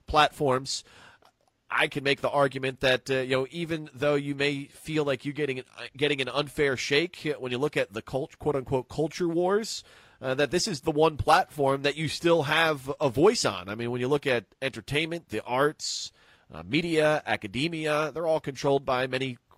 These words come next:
progressive, liberal-leaning types of, uh, systems. Uh, the internet is still, you know, largely unregulated, which means, uh, you have more of a voice on this platform as compared to some of the other ways in which, uh, the society, our society, con-, you know, consumes information day to day.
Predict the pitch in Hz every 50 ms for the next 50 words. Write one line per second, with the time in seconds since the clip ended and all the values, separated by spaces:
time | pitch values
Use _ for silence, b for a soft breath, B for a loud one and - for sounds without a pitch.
0 | - - - - - 156 135 - - 131 127 - - 151 135 123 117 - - -
1 | - _ 87 90 95 117 139 131 123 135 127 127 127 120 117 131 139 135 131 123
2 | 127 123 - 139 131 123 127 - - - 127 117 120 113 107 - 127 120 110 -
3 | - 185 180 - - 113 90 92 92 - - - B B B B B B B 98
4 | 104 104 120 156 196 220 185 139 143 151 - - - 117 - - - 156 160 156
5 | 151 147 143 - 127 117 117 127 110 98 120 147 143 131 139 143 143 120 139 139
6 | 123 143 185 190 190 131 117 113 113 123 123 117 123 120 - 135 139 135 131 127
7 | 113 123 131 127 101 95 101 101 135 175 156 135 143 143 - B B B B B
8 | 120 127 143 143 123 110 113 117 135 147 139 139 - 127 120 113 104 120 143 147
9 | 135 123 - 113 107 123 165 190 - - - - 127 117 - - - 135 135 127
10 | 127 131 135 - - 135 120 - 135 131 127 123 - - 110 - 143 131 127 117
11 | 120 123 127 139 139 127 117 107 B B B B B B 127 131 131 120 127 120
12 | 117 123 123 117 - - - 123 117 113 95 98 110 104 - 117 - - 135 123
13 | 127 123 117 113 113 107 117 117 - 117 - - 131 127 120 113 117 110 101 -
14 | - 123 117 - 135 107 104 - 127 113 - - 143 135 123 110 127 120 - -
15 | 117 120 120 113 - - 98 90 87 104 101 95 98 90 95 90 73 73